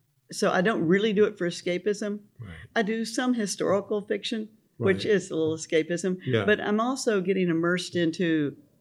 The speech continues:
Speaker 1: a time period that I wouldn't, uh, learn and, and feel, I wouldn't feel it like a, in a real, hi-,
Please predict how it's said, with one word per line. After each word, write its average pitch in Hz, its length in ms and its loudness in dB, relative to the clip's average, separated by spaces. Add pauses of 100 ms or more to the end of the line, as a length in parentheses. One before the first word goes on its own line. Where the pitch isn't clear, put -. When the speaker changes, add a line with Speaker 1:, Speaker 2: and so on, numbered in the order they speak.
(160)
Speaker 1:
a 160 60 0
time 185 340 -2
period 165 380 -2
that 156 140 0
I 147 100 -2
wouldn't, 151 460 0 (520)
uh, 135 380 -2 (340)
learn 185 500 2
and, 156 240 2
and 151 180 0
feel, 220 440 0
I 175 60 0
wouldn't 185 280 4
feel 233 400 0
it - 200 -2
like 151 240 0
a, - 200 -2 (100)
in 151 300 0
a 139 60 0
real, 139 440 0 (460)
hi-, 165 100 -6